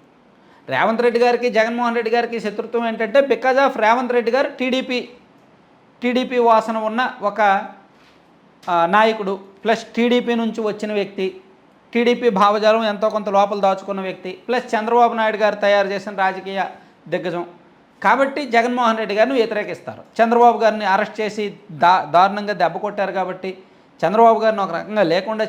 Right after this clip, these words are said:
చేయాలనుకున్నారు కాబట్టి రేవంత్ రెడ్డి గారికి జగన్మోహన్ రెడ్డి గారు అంటే కోపము, కక్ష ఉంటే ఉండొచ్చు కాక, కానీ పర్సనల్గా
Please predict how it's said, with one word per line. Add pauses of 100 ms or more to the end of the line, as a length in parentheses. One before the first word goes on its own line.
చేయాలనుకున్నారు
కాబట్టి (560)
రేవంత్
రెడ్డి
గారికి
జగన్మోహన్
రెడ్డి
గారు
అంటే (140)
కోపము, (120)
కక్ష (180)
ఉంటే (100)
ఉండొచ్చు
కాక, (100)
కానీ (100)
పర్సనల్గా